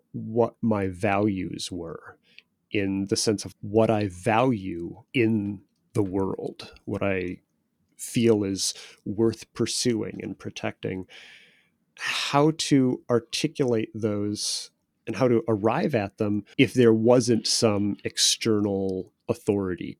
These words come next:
dictating what they ought to be. And I didn't realize that was such a significant drive for me until I was stripped of that external framework for it and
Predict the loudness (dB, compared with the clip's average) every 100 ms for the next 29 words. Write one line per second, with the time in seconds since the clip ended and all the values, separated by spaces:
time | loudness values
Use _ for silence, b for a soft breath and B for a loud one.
0 | -4 -4 -4 -4 -4 -4 -8 -6 -6 -4
1 | -4 -4 -6 -8 -10 -10 -8 -10 -12 -20
2 | _ _ -4 0 2 0 -2 -8 4 8
3 | 8 6 2 6 6 4 0 -2 -2 -2
4 | -2 -4 -2 -4 -4 -4 -4 -4 -4 -2
5 | -2 -2 -4 -6 -14 B B -12 -8 -6
6 | -4 0 0 0 -6 -2 0 0 0 -2
7 | -4 -4 -4 -2 0 0 -2 -4 _ _
8 | _ _ _ _ -4 -2 -2 0 2 2
9 | 0 -2 -2 -4 -6 -2 -2 -2 -4 -6
10 | -6 -2 -2 -2 -6 -20 -20 -4 2 4
11 | 2 -2 -14 B B B _ -4 -2 -2
12 | -4